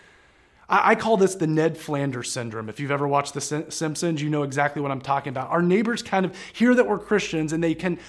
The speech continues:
often view us as being these weird Bible-thumping evangelists. And so as you're being released to the art of neighboring,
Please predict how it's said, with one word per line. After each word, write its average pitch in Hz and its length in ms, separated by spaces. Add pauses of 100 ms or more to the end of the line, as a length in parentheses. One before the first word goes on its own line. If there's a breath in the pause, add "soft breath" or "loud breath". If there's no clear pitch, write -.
(180 loud breath)
often 214 480
view 180 240
us 170 160
as 147 140
being 170 300
these 156 200
weird 160 680
Bible-thumping 175 800
evangelists. 131 720 (520)
And 185 120
so 202 80
as 185 100
you're 262 80
being 277 260
released 202 640 (220 loud breath)
to 190 100
the 202 140
art 196 240
of 165 100
neighboring, 208 640